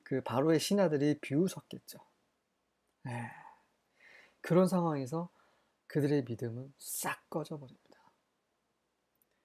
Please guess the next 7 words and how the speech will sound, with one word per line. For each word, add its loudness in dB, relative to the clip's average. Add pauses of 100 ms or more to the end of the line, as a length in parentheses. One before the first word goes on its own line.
(680)
Pharaoh 12
replied. 2 (360)
바로가 -2
이제 -4
이런 -4
말을 -12
하죠. -6